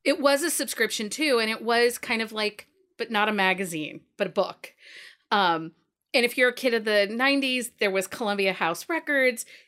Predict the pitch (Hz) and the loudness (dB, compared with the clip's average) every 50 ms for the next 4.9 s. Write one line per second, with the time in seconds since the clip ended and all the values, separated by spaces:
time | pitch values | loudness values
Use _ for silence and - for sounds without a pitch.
0 | _ _ - 214 220 - - - 220 202 196 185 190 175 - - - - 180 160 | _ _ -2 -2 -2 -4 -4 -4 -2 -2 -2 -2 -2 -2 -4 -4 -4 -4 -2 -2
1 | 160 165 170 170 143 139 147 147 - - 123 139 - - _ _ _ _ _ _ | -2 -4 -4 -6 -6 -6 -8 -10 -10 -12 -12 -14 -16 -20 _ _ _ _ _ _
2 | _ _ _ _ _ _ - - _ _ - 214 190 196 202 185 180 196 240 285 | _ _ _ _ _ _ -20 -20 _ _ -12 -10 -4 0 0 0 2 2 2 0
3 | 294 - 285 269 269 - 240 220 214 208 190 170 170 - 196 190 190 190 180 - | 0 -2 -6 -6 -6 -6 -4 -2 0 0 0 -2 -2 -4 -4 -2 -2 -4 -6 -8
4 | - - 185 175 160 - - 160 151 151 151 - - - - - - | -8 -6 -6 -6 -6 -8 -10 -8 -6 -6 -6 -6 -6 -6 -4 -4 -6